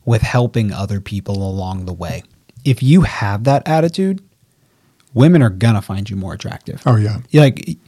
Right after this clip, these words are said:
Speaker 1: you're gonna, you know, if we're talking, like, a one to ten scale,
Speaker 2: Yeah.
Speaker 1: one of the top things you can do to go higher up on the scale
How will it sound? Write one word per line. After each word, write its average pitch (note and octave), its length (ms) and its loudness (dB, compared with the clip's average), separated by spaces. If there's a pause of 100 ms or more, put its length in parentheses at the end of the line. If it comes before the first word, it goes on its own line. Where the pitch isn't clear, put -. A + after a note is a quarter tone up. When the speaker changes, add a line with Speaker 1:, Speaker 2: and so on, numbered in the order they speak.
(460)
Speaker 1:
you're C#3+ 160 8
gonna, D3 360 6
you B2 140 -2
know, A#2 140 0
if A2 80 -4
we're C3+ 80 0
talking, C3 340 -2
like, A#2+ 160 -4
a A2 80 -6
one A2+ 300 -2
to G#2+ 120 -12
ten B2+ 300 0
scale, D3+ 520 2
Speaker 2:
Yeah. A2 320 0
Speaker 1:
one D#3+ 220 4
of F3 80 2
the A#2 80 -2
top - 440 -2
things C3 300 2
you A#2 80 -2
can A2+ 200 2
do A#2+ 200 4
to G#2+ 100 2
go A2+ 160 2
higher A2+ 420 0
up A#2+ 140 -4
on G#2+ 120 -2
the F#2 80 -6
scale A#2+ 540 -4